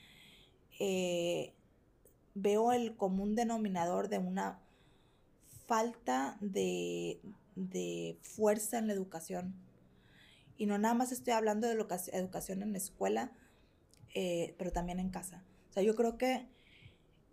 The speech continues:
em, la clase de educación que recibes en casa,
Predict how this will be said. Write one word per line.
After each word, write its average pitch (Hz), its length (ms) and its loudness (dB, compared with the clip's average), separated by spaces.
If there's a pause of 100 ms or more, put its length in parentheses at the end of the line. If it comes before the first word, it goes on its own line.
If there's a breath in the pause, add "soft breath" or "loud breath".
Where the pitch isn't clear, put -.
(120)
em, 170 960 0 (100)
la 175 720 4 (200)
clase 247 420 2
de 294 60 0
educación 196 560 -4
que 190 120 -6
recibes 190 540 -6
en 190 140 -6
casa, 185 380 -12